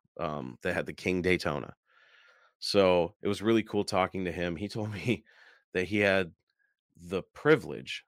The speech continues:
of sitting in a room with not only Big Willie Robinson, but Dandy Dick Landy at D L I, Dick Landy Industries, um, in Dick's office,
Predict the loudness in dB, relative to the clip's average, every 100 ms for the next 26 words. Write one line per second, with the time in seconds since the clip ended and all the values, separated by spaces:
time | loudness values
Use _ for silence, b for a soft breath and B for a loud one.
0 | -10 -6 -4 -2 0 0 0 -2 -2 -6
1 | -12 _ -4 -4 -6 _ _ -2 2 2
2 | 0 -2 2 0 2 -2 0 0 0 -2
3 | -10 -10 -16 _ _ _ -4 -4 _ -6
4 | 0 2 0 -2 -4 -4 -2 -2 -4 -4
5 | -8 -16 _ _ _ _ _ _ _ 4
6 | 4 0 -6 0 4 4 2 -2 -4 -6
7 | -6 -4 -4 -4 -6 -8 -10 -10 -10 -16
8 | b b b b b _ -4 -4 -4 -4
9 | -2 0 2 4 4 2 -4 -6